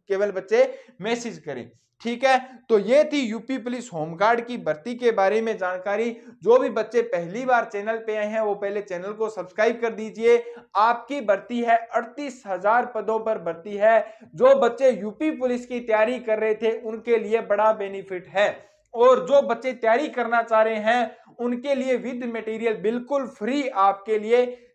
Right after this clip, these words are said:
Telegram पर प्रोवाइड करवा दिया जाएगा।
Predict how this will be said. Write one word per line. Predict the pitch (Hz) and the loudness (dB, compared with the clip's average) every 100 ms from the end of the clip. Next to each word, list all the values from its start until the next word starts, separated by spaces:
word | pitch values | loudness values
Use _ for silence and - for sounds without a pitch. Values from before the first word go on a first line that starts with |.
| - | -4
Telegram | 208 214 220 208 208 | -2 -2 -2 0 0
पर | 202 220 | 0 -4
प्रोवाइड | 220 202 196 196 214 208 | -2 -4 2 4 2 -2
करवा | 196 208 226 | 0 4 4
दिया | 196 196 196 | 2 0 0
जाएगा। | 190 190 185 208 220 | 0 -2 2 2 2